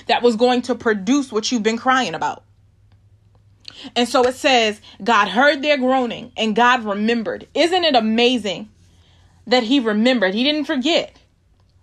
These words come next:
What didn't he forget? He didn't forget his covenant, 'cause it says he remembered his covenant. And this is why it is important to know God and what his covenant is over your life and over your family.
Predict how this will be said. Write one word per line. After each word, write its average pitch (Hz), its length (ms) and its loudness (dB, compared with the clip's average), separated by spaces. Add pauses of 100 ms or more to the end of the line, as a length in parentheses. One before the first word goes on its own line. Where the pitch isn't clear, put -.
(240)
What 269 280 0
didn't 262 200 2
he 254 100 2
forget? 190 460 -6 (160)
He 320 140 2
didn't 269 220 0
forget 220 280 0
his 190 120 -6
covenant, 214 500 -2 (260)
'cause 240 180 0
it 233 100 -4
says 262 200 2
he 262 100 2
remembered 285 600 2
his 294 220 -4
covenant. 226 520 0 (180)
And 214 240 0
this 277 240 0
is 349 140 2
why 311 640 4 (380)
it 302 180 2
is 254 120 -2
important 285 540 0
to 320 80 -4
know 269 220 0
God 247 420 2
and 220 180 -4
what 254 180 -2
his 254 240 -4
covenant 262 600 0
is 262 320 -2
over 247 280 2
your 208 220 -2
life 240 340 -2
and 233 120 -6
over 220 260 0
your 202 200 -2
family. 233 480 -2